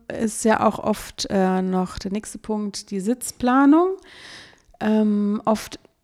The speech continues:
mag man die engsten Verwandten und die Liebsten ganz vorne bei der Trauung sitzen haben und danach ist freie Platzwahl. Da hilft's immer, wenn ihr jetzt keinen Planer habt, dass die Trauzeugen auch da unterstützen und einweisen, wer vorne sitzen soll.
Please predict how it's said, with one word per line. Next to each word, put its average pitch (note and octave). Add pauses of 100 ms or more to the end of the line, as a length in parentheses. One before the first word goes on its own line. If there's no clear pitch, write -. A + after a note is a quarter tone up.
(120)
mag G#3
man G3
die F#3+
engsten A#3
Verwandten G#3+
und G#3
die G3+
Liebsten G#3
ganz G3
vorne A#3+
bei A#3+
der A3+
Trauung A3+
sitzen A3
haben G#3
und F#3+
danach F#3
ist -
freie F3+
Platzwahl. B3
Da G#3
hilft's G#3
immer, G3+
wenn G3
ihr G3
jetzt F#3+
keinen F#3
Planer G3
habt, -
dass G3+
die -
Trauzeugen G#3
auch F3+
da -
unterstützen A3
und G3
einweisen, F#3+
wer F3
vorne F#3+
sitzen E3
soll. E3